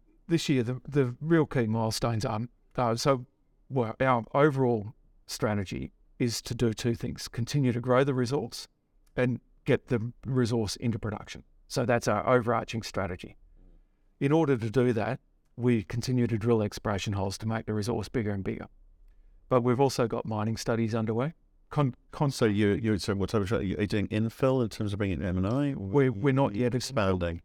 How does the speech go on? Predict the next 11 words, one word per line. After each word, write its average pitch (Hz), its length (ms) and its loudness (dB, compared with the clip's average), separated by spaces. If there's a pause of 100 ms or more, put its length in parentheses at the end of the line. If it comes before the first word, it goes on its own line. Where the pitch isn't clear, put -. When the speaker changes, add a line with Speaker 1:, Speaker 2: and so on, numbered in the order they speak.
(140)
Speaker 1:
So, 117 300 0 (260)
so, 127 300 2 (160)
uh, 110 320 -2
we're, 123 200 0 (280)
we're 139 120 2
completing 131 420 2
a 110 40 -2
pre-feasibility 131 840 0
study. 135 320 -4 (160)
Speaker 2:
Right. 98 120 0
Speaker 1:
So, 113 140 2